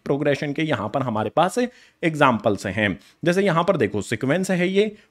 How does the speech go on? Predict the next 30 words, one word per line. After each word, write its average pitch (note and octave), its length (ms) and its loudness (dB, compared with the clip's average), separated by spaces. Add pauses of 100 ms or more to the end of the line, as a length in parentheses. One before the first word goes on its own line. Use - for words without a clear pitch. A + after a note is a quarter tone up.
(100)
वन, D#3 320 2
टू, D#3+ 460 2
थ्री, E3 300 -2
फ़ोर, D3+ 360 -2
फ़ाइव, D3+ 360 0
इसी D#3+ 160 -4
तरह C#3 220 2
से D3 120 -4
ये F#3+ 340 0
चलता C3+ 340 2
रहेगा, C#3+ 340 2
सिक्स, D3+ 280 -6
सेवन, D3 340 0
एट, D3 240 -2
नाइन D3 260 -2
और F#3+ 120 -2
लास्ट A#2 320 2
में G3 240 -2 (340)
हंड्रेड G3 320 4
आ A2 100 8
जाएगा। G2 420 4 (280)
तो G3 60 2
यहाँ F3+ 200 2
पर G3 120 4
आप G3+ 120 2
देख D3+ 260 0
सकते B2 300 -2
हो C#3 120 0 (160)
वन C3+ 240 0
से, F#3 420 2